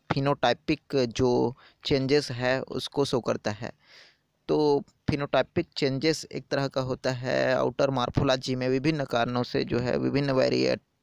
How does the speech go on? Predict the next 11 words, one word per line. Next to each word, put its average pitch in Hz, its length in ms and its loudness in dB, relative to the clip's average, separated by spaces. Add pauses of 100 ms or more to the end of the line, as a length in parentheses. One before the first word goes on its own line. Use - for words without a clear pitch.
वेरिएशन 127 580 0
फैक्टर - 420 -2
की - 120 -4
वजह 131 180 0
से - 140 -4
जो 127 120 -4
है 131 120 -2
चेंजेस 123 560 -2 (180)
होता 113 240 2
है। 95 160 -6 (1200)
तो, 147 260 2